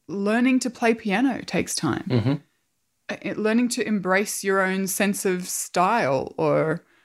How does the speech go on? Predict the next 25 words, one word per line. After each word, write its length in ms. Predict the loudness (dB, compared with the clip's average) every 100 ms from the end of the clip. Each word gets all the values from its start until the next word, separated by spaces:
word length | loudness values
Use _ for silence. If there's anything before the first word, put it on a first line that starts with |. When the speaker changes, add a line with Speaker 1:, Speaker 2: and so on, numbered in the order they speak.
| _ -10
Speaker 1:
expressing 500 | -8 -4 -4 0 -2
yourself 360 | 0 0 0 -2
through 180 | -6 -4
the 80 |
clothes 340 | -2 0 0 2
you 80 | 0
wear 140 | 0
or 60 | -2
the 80 |
jewelry 340 | -2 -2 0 0
you 140 | 0
wear 180 | 0 -2
or 40 | -2
whatever. 220 | 0 0
Like, 200 | 0 -2
that, 100 | -2 0
that 140 | 2
all 100 | 2
Speaker 2:
Yeah, 120 | 2
Speaker 1:
takes 240 | 0 -2 -4
Speaker 2:
it 120 | 0
does 180 | 2 2
Speaker 1:
time. 80 | 2
Speaker 2:
take 160 | 0 -2
time. 260 | -8 -10